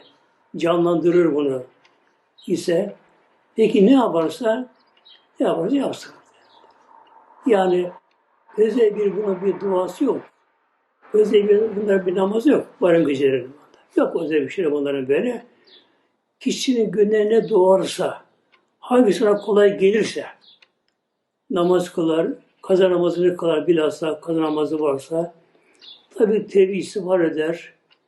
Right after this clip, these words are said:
nefis muhasebesi yapar. Ömrüm nasıl geçti acaba? Ramazan nasıl geçti acaba? Bunların nefis muhasebesini yapar. Aldı, verdi, yedi, içti, bunları düşünür.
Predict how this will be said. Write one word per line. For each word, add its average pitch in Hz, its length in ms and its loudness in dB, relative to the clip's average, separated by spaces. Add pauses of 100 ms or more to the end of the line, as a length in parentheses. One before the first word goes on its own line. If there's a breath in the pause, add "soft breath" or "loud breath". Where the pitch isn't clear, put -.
(580)
nefis 202 540 0
muhasebesi 202 720 -2
yapar. - 680 -6 (460)
Ömrüm 185 300 4
nasıl 214 240 -2
geçti 165 380 -2
acaba? 151 520 -4 (600)
Ramazan 190 400 2
nasıl 220 180 0
geçti 160 400 0
acaba? 151 500 -4 (520)
Bunların 226 480 2
nefis 180 300 -2
muhasebesini 185 760 0
yapar. 165 440 0 (1000)
Aldı, 185 680 2
verdi, 180 380 2
yedi, 175 540 0
içti, 180 720 -2
bunları 170 380 0
düşünür. 170 520 -2